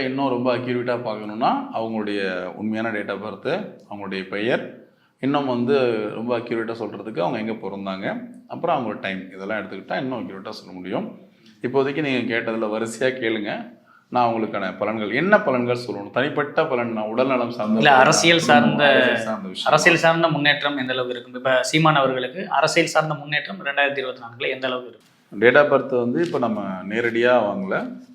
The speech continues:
Speaker 1: நெட்ல இருந்து தான் எடுத்திருக்கோம்.
Speaker 2: ம்.
Speaker 1: So அதில் அந்த date of பர்த்துக்கு என்ன பலனோ அதை நான் சொல்றேன்.
Speaker 2: ம்.
Speaker 1: So, திரு சீமான் அவர்கள், திரு சீமான் அவர்களை பொறுத்த வரைக்கும், ஆ, ஒரு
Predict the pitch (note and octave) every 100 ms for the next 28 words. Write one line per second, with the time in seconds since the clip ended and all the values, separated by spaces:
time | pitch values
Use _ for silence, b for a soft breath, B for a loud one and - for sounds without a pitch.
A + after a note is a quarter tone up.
0 | - G#2 G#2 A2 A2+ C3 A#2+ G#2 G2 G#2+
1 | F#2+ - F2+ - - _ - - - -
2 | _ _ - A2+ A2 A#2 A#2 A2 A2 A#2
3 | A#2 A#2 C3 D3 C3+ B2+ - - F#3+ -
4 | A#2+ A#2+ A#2 G#2 G#2+ E3+ G#3 G#2+ G2 G2
5 | F2+ F2 E2 - - - - B B B
6 | B B _ - A2 - - - C3 B2+
7 | - C#3+ C3+ A2 G#2+ - G#2 - - _
8 | _ _ _ _ _ _ _ - B2+ C#3+
9 | E3 E3 C#3+ C3 B2 B2 B2 B2 A#2 A2+
10 | C#3+ F3+ G3 - - b b b b b
11 | _ - G#2+ G#2 G#2+